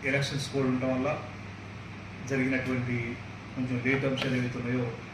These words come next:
వాటన్నిటి కూడా పరిగణలోకి తీసుకొని రేపు రాబోయే వర్షాకాలంలో కూడా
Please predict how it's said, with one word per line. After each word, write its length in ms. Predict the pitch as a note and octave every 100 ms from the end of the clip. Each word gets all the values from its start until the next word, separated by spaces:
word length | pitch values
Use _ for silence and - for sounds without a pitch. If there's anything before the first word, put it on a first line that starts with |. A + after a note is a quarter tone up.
| - - B2+
వాటన్నిటి 380 | B2 B2+ C3+
కూడా 140 | C#3 C3
పరిగణలోకి 420 | - B2+ B2+ B2+
తీసుకొని 420 | B2 - C#3 F#3+ - - - - - - - -
రేపు 380 | C#3 C#3 C3+ B2+ - - - C3
రాబోయే 580 | C3 C#3 C3+ C3 A#2+ - - - -
వర్షాకాలంలో 600 | B2+ C#3 C3+ C3 B2+ B2+
కూడా 340 | - B2+ D3